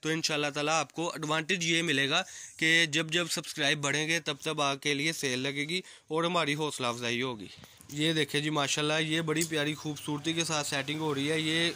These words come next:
एक दुपट्टा कटिंग के बाद आपको हम दुपट्टा खोल के भी दिखाने लगे हैं।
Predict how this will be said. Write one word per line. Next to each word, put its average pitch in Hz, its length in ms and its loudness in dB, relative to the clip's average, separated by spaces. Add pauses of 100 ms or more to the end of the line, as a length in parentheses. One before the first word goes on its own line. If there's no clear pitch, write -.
एक 143 160 0 (340)
दुपट्टा 147 360 -2
कटिंग 147 280 -2
के 156 80 0
बाद 143 320 2
आपको 139 260 2
हम 147 80 0
दुपट्टा 139 440 -2 (400)
खोल 165 220 2
के 175 80 -2
भी 180 120 0
दिखाने 143 320 0
लगे 135 320 0
हैं। 175 100 0